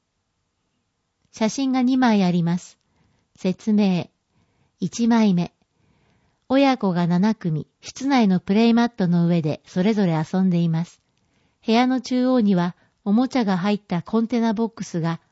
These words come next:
五、六個置かれています。二枚目。お揃いの服を着た子供が二人、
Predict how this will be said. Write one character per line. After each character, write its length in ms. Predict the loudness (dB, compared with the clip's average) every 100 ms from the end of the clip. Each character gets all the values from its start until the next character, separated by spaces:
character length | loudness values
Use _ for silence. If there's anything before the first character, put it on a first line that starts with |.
| _
五、 140 | -4 0
六 200 | 0 -4
個 140 | -4
置 100 | -4
か 120 | 0 -2
れ 100 | 0
て 120 | 0
い 100 | 0
ま 160 | -2
す。 180 | -4 _ _ _ _ _ _ _ _ _ _ _ _ _ _ _ -4
二 140 | 0
枚 260 | 2 2 0
目。 220 | -2 -6 _ _ _ _ _ _
お 100 | -6
揃 300 | -2 0 0
い 60 | 0
の 120 | -4
服 300 | -8 -4 0
を 80 | 0
着 140 | -4
た 240 | -8 -8 -6
子 140 | -6
供 240 | 0 0 0
が 160 | -2
二 260 | -6 -6 -4
人、 200 | -4 -8